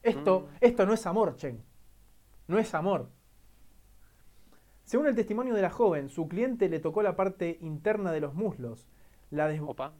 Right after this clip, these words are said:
Speaker 1: la desabotonó de la camisa para mirarle el pecho y le tocó el trasero, sabiendo muy bien que todo eso estaba prohibido, según el contrato que había firmado. Tenía miedo de que él le hiciera daño, pero no tenía alrededor para pedi-, no tenía nadie alrededor para pedir ayuda,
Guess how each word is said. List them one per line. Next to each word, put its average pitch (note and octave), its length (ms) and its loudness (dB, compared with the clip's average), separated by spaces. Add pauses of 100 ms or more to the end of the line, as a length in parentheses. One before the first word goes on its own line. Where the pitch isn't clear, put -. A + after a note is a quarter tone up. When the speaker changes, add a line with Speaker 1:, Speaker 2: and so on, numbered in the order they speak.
Speaker 1:
la D#3 160 -2
desabotonó F3 800 -2
de G3 60 -2
la F3 120 0
camisa F3 400 -4
para D3 180 -2
mirarle D#3+ 280 -2
el C#3+ 100 -4
pecho F#3+ 400 -2
y D3 80 -10
le C#3 80 -2
tocó D3 220 -4
el F3 80 -4
trasero, D#3 420 -6
sabiendo F3 440 -4
muy G#3 220 0
bien F#3 340 -2 (280)
que D3+ 140 -4
todo F3 180 0
eso F3+ 160 -6
estaba D3+ 320 -6
prohibido, B2+ 540 -8 (400)
según D3+ 300 -4
el F3 60 -2
contrato E3+ 360 -2
que D3 80 -2
había C#3 140 0
firmado. A#2+ 380 -10 (600)
Tenía F#3 240 0
miedo A3 340 2
de D3+ 160 -4
que F3+ 240 4
él E3 220 2
le C#3+ 80 -6
hiciera F#3 260 -2
daño, C3+ 460 -4
pero D#3+ 140 -4
no G#3 80 -4
tenía G#3 260 0
alrededor F#3 480 0
para E3 220 -4
pedi-, D#3+ 200 -4
no F#3+ 140 -4
tenía G3 200 -2
nadie G3 240 0
alrededor C#3+ 380 0
para C#3 160 0
pedir B2+ 220 -2
ayuda, A2+ 340 -12